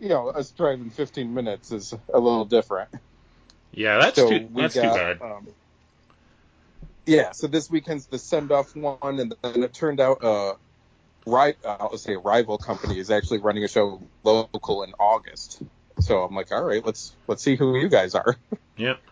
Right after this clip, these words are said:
Speaker 1: So we'll try that. But it, it, it became a big thing.
Speaker 2: Mm-hmm.
Speaker 1: And I got both you guys on, on Facebook by,
Speaker 2: Yep.
Speaker 1: you know, share on my Facebook, my Twitter, my Instagram.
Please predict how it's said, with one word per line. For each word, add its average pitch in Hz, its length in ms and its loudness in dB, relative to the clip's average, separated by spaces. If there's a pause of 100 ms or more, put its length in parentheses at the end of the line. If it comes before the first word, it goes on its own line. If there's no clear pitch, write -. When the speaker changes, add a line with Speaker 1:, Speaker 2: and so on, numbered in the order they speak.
(340)
Speaker 1:
So 196 140 -8
we'll 104 160 0
try 120 300 4
that. 101 280 0
But 135 140 0
it, 156 240 4 (160)
it, 160 180 -2
it 156 140 -2
became 160 320 -2
a 135 40 -6
big 127 300 -6
thing. 135 520 -4 (220)
Speaker 2:
Mm-hmm. 123 240 -6 (180)
Speaker 1:
And 143 180 2
I 147 120 4
got 131 180 0
both 117 240 -8
you 113 120 -14
guys 101 280 -6
on, 95 300 -8 (100)
on 98 200 0 (140)
Facebook 113 440 0
by, 98 140 4
Speaker 2:
Yep. 165 220 0
Speaker 1:
you 151 120 2
know, 101 40 0
share 107 220 0
on 101 80 -6
my 101 120 -2
Facebook, - 440 -6
my 95 100 -6
Twitter, 95 260 -4
my 92 100 -6
Instagram. 104 500 -2